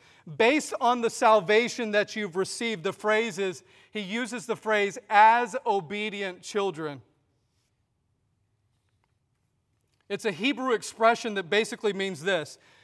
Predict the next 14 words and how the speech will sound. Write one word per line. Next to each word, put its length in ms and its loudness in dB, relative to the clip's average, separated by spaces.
The, 300 -2
the 140 0
characteristic, 1120 0
the 160 -2
overwhelming 800 2
characteristic 840 -4
of 100 -2
a 60 -8
child 420 2
of 140 -10
God 420 2
is 160 -12
what 240 -2
characteristic? 720 -8